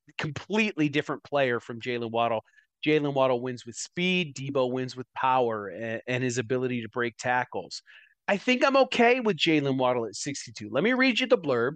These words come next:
In his second season, he proved to be the perfect complement to Tyreek Hill, adding more speed to the offense. He had seventy-five catches, with eight going for touchdowns,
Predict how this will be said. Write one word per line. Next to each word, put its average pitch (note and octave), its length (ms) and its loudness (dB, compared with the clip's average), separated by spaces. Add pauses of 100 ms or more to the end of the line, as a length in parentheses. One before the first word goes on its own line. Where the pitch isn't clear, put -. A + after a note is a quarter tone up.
(360)
In F3 80 2
his E3 100 4
second A3 340 2
season, D#3 460 -4
he E3 120 -2
proved E3 340 -4
to C#3+ 40 -10
be D3 120 -2
the D3 80 -4
perfect F3+ 440 -2
complement C3 600 -2
to - 100 -20
Tyreek C#3 400 0
Hill, A#2+ 320 -4
adding C3+ 260 0
more C#3+ 160 -2
speed E3 400 -8
to D3+ 80 -8
the C#3+ 140 0
offense. - 480 -2 (240)
He C#3+ 80 -2
had C3 160 4
seventy-five G3+ 560 2
catches, E3 480 -2
with C3 120 -6 (120)
eight F3+ 260 0
going E3 300 0
for G#3 80 -6
touchdowns, A#2 640 -6